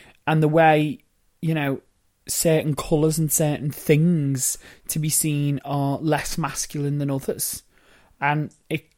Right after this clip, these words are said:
goes as far as a bloody shopping bag. It's, it's, you know, this is why I hate to keep coming back to it a lot, but it's,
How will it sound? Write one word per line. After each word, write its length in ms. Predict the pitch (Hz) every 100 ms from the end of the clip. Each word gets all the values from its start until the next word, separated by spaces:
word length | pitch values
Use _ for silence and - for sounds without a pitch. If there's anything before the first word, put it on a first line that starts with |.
| _ -
goes 320 | 151 165 175
as 140 | 175
far 340 | - 165 160 160
as 120 | 151
a 40 |
bloody 400 | 143 - 139 151
shopping 480 | 143 - 131 - 202
bag. 300 | 196 - - 135
It's, 400 | - - - - -
it's, 540 | 160 - - - -
you 80 | 170
know, 240 | 160 151 135 - -
this 240 | - 214 240
is 80 |
why 420 | 190 170 160 156 - _ _ _ _ _ _ _
I 60 | -
hate 260 | - 185 165
to 80 | 170
keep 240 | 190 147
coming 260 | - 175 151
back 220 | 151 -
to 160 | - 180
it 60 |
a 60 | 135
lot, 300 | 151 135 -
but 240 | 156 - - - - _ _ -
it's, 280 | 165 -